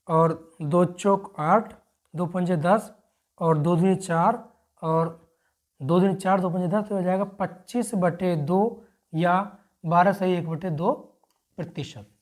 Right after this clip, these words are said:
फिर आता है इसका तीसरा तरीका है नई संख्या ज्ञात करने के आधार पर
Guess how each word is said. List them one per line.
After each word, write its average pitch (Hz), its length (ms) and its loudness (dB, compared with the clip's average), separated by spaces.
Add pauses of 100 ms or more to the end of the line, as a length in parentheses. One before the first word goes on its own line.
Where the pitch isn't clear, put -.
(3750)
फिर 226 120 6
आता 214 320 4
है 220 80 4
इसका 208 240 -4
तीसरा 208 360 0
तरीका 196 380 0
है 165 340 -4 (1200)
नई 190 340 4
संख्या 175 460 -2 (520)
ज्ञात 196 400 4
करने 190 380 0
के 208 120 -4
आधार 160 320 -2
पर 214 220 -2